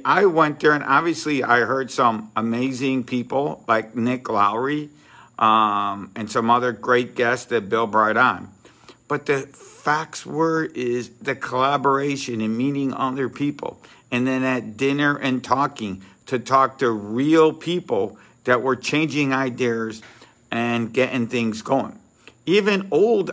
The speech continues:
ideas and old friends and buddies like, uh, Angel Tussie and Jay, um, we're getting ready to start my next book, um, a hundred and one Ways to Build Your Business with Less Capital and Resources. It's gonna be called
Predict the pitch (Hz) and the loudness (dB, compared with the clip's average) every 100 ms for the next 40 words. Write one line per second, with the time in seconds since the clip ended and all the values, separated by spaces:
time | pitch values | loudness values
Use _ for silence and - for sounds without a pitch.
0 | - 123 123 113 107 110 113 135 151 - | -2 0 0 -4 -4 -4 -6 -4 -4 0
1 | 156 180 180 156 117 - _ _ - - | 4 4 4 0 -8 -18 _ _ -20 0
2 | 139 135 120 127 123 117 117 117 110 - | 0 2 0 0 2 2 2 -2 -4 -14
3 | _ - 117 120 113 110 - 113 110 104 | _ -2 2 2 0 -6 -2 0 2 -2
4 | - - _ _ _ _ _ 131 139 131 | -6 -20 _ _ _ _ _ -2 -2 0
5 | 135 - 139 139 - 127 117 127 127 117 | 0 2 0 0 -2 -6 -4 -2 -2 0
6 | 175 147 139 - - _ - 123 127 131 | 2 2 0 -6 -20 _ 2 2 2 -4
7 | - - 151 151 147 147 139 147 - 123 | -4 0 0 2 0 0 0 -2 -2 0
8 | 113 113 123 123 120 113 127 151 - 117 | 0 0 0 0 0 0 0 -4 -10 -2
9 | 113 104 101 - _ - _ _ 110 110 | 0 0 -2 -18 _ -20 _ _ 0 2
10 | 107 123 143 151 143 139 135 139 127 117 | 0 0 0 0 0 0 2 2 2 2
11 | 120 120 117 110 117 117 127 135 113 104 | 0 -2 -4 2 2 2 -2 -2 -2 -4
12 | 107 110 107 101 104 107 - 104 110 107 | -6 -8 -8 -6 -6 -6 -10 -12 -8 -8
13 | 107 113 120 160 160 104 95 95 104 - | -6 -4 0 0 0 -4 -6 -10 -16 -4
14 | 117 113 107 107 98 | -2 -2 0 0 0